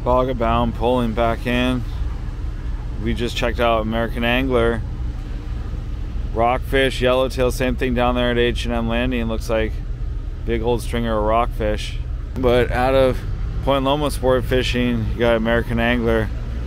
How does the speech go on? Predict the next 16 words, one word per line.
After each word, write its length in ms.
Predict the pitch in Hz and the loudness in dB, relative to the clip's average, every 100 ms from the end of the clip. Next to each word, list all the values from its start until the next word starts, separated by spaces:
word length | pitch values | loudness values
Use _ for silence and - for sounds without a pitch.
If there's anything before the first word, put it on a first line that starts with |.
| - - - - - | -4 -4 -2 -2 0
with 140 | 113 - | 0 2
the 80 | 120 | 4
yellowtail 680 | 120 123 117 123 123 120 - - - - - - - | 4 4 4 4 4 0 -2 -2 -2 -2 -4 -4 -2
and 120 | 113 | 0
the 60 | 117 | 2
rockfish. 760 | 117 117 - 120 117 107 - - - - - - - - - - - - - - - - - - - - - | 4 2 2 2 2 0 -4 -4 -6 -6 -4 -2 -2 -2 -4 -4 -6 -6 -4 -4 -4 -4 -4 -4 -2 -2 -2
Didn't 220 | 131 156 | 0 0
see 140 | 139 170 | 2 2
any 120 | 160 | 2
bonito 500 | 139 135 151 160 143 | 2 2 4 6 4
from 260 | - 143 135 | 4 0 4
them. 360 | 143 147 139 120 - - - - - - - - - - - - - - - - - - - - - - - - - - - - - - - - - - - - - - - - - 120 | 4 4 2 -2 -6 -6 -6 -6 -6 -8 -8 -8 -8 -6 -6 -6 -6 -6 -8 -6 -6 -4 -4 -4 -4 -4 -4 -6 -8 -8 -6 -6 -6 -8 -10 -8 -8 -6 -8 -8 -8 -8 -8 -8 -6 -4
Beautiful 360 | 139 - 139 | -4 -2 -2
sunrise 640 | - 135 147 135 123 123 110 | 0 -2 0 0 0 0 -2
morning 420 | 117 123 123 117 | -2 -2 -2 -2
here. 280 | 120 123 | -2 -2